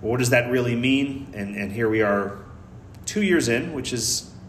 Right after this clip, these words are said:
maybe not that long in the grand scheme of things. Um, and they, they feel, they feel largely alone, with perhaps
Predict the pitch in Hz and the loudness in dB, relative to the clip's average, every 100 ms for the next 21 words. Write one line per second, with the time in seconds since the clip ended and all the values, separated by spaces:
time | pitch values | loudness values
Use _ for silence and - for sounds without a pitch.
0 | - - - 107 117 117 113 110 - 107 | -16 -16 -10 -4 -2 -2 2 0 2 0
1 | 104 107 107 107 104 98 104 101 101 107 | 0 0 2 2 -2 -4 -2 0 -2 -4
2 | 101 101 113 123 127 - 117 - 98 98 | -6 -4 -6 -4 -4 -6 -6 -8 -6 -6
3 | 95 95 95 - - - - - - 98 | -6 -8 -10 -12 -18 -18 -18 -18 -10 -4
4 | 98 110 110 107 123 110 107 - - 120 | 2 4 4 4 4 2 0 -8 -4 -2
5 | 120 151 139 - 127 147 139 151 139 151 | 2 2 2 -2 4 4 4 4 6 4
6 | 113 82 - - - 110 101 104 107 104 | 4 -2 -10 -16 -10 -4 -4 -2 0 2
7 | 101 - - | 2 -2 -4